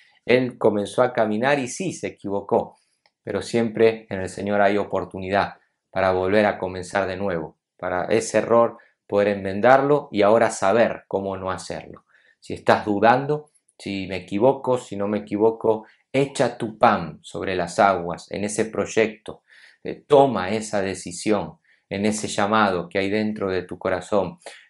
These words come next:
No intentes ver que todos los libros estén en su lugar. Comenzá a construir tu futuro con esas pequeñas determinaciones. Determinación,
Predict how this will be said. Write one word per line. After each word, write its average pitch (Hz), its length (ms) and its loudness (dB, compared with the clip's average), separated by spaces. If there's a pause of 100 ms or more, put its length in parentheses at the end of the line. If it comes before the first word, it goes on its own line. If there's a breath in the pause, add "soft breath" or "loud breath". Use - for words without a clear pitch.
(100)
No 117 140 2
intentes 120 880 0
ver 104 420 2
que 90 240 -8 (120)
todos 131 300 2
los 110 160 -4
libros 104 460 -4
estén 92 320 -4
en 101 120 -4
su 92 180 -10
lugar. 92 420 -4 (380 soft breath)
Comenzá 98 420 0
a 120 80 0
construir 107 720 -2
tu 92 100 -8
futuro 101 600 -2 (300 soft breath)
con 98 160 -4
esas 98 280 -6
pequeñas 95 480 -4
determinaciones. 85 1160 -8 (440 soft breath)
Determinación, 120 1160 2